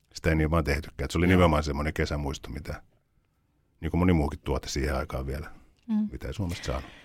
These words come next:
Speaker 3: Se on tietyllä tapaa vähän sääli jotenkin, koska ennenhän se just, että sä matkustit, että sä pääsit niinku maistamaan niitä tiettyjä niinku eri ruokakulttuureihin kuuluvia niinku asioita just siellä paikan päällä ja niinku näin. Niin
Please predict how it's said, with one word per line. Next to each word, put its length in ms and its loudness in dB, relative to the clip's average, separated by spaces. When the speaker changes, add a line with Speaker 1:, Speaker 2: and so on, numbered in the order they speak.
Speaker 3:
Se 140 -2
on 60 8
tietyllä 240 6
tapaa 280 2
vähän 220 2
sääli 480 0
jotenkin, 420 -6
koska 240 -2
ennenhän 360 6
se 120 0
just, 200 -2
että 100 -8
sä 60 0
matkustit, 600 -2
että 140 -6
sä 60 -6
pääsit 420 -2
niinku 320 -4
maistamaan 580 8
niitä 220 -2
tiettyjä 440 0
niinku 400 -4
eri 180 4
ruokakulttuureihin 1000 -2
kuuluvia 480 -4
niinku 260 -4
asioita 480 -2
just 220 -4
siellä 160 -2
paikan 400 2
päällä 300 -4
ja 60 -4
niinku 220 -6
näin. 160 -2
Niin 100 -6